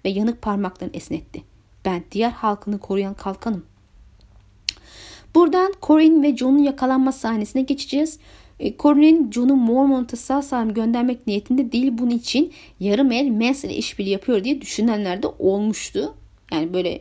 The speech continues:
e, düşünenlerle karşılaştım ama öyle olsaydı zaten kendini öldürtmezdi. E, yarım elin o başka göreve gidecek sözü yabanlılar peşlerine düştüğü zaman John'un, John'u hayata tutup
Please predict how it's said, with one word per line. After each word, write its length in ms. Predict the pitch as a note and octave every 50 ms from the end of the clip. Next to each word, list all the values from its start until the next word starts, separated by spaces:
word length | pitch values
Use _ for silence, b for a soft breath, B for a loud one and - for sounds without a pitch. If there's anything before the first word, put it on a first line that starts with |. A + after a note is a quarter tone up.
| -
e, 520 | - - E3+ E3 D#3+ D#3 - - - - F#3+
düşünenlerle 500 | F#3 - - F#3+ F#3+ F#3 F3+ E3+ E3 A3
karşılaştım 760 | - - - G#3 F#3+ F#3+ - - F3+ E3 D#3+ - - C#4+ D4+
ama 140 | C4+ A#3+ G3+
öyle 180 | G#3+ G#3+ G3+
olsaydı 440 | A#2+ G3 G#3+ G#3+ G#3+ - F3+ G#3+ A3+
zaten 280 | A3 G3 F3 - A3 A#3
kendini 420 | A#3 - - F#3+ F3+ F3+ G#3 -
öldürtmezdi. 720 | - F3+ F3 F3+ - - F3 E3 D3 D3+ - A#3 D4 G4+ - - B B B B B B B B B B B -
E, 100 | - G3+
yarım 480 | G3+ G#3 G#3+ A3+ B3 C#4 C#4+ C#4+ C#4
elin 160 | C#4 C#4 C4 C4+
o 180 | C#4 B3 C4+
başka 260 | A#3+ B3 B3+ - -
göreve 280 | C4+ B3+ C4 B3 C4 B3+
gidecek 380 | A3+ A#3+ A#3 A#3 B3 C4+ C4+ -
sözü 220 | - A#3+ A#3+ C#4+
yabanlılar 840 | D4 B3 A#3 G#3+ G3+ G#3+ G#3 A3 G#3+ G#3 G#3 A3 B3 C4+ D4 D4 D4
peşlerine 520 | A#3+ A#3 - - - A3+ A3+ A#3 A#3 A3
düştüğü 260 | G#3+ - - - C4
zaman 340 | A3+ G3+ G#3 B3 D4+ D4 A3
John'un, 480 | - A3 G3+ A#3 C#4 E4+ F#4+ F#4+ F4 D4+ b b b b b b
John'u 200 | - G3+ B3 C4
hayata 420 | - - G3+ G#3+ A3 A#3 - C4+
tutup 320 | - - - D#4 D#4+ -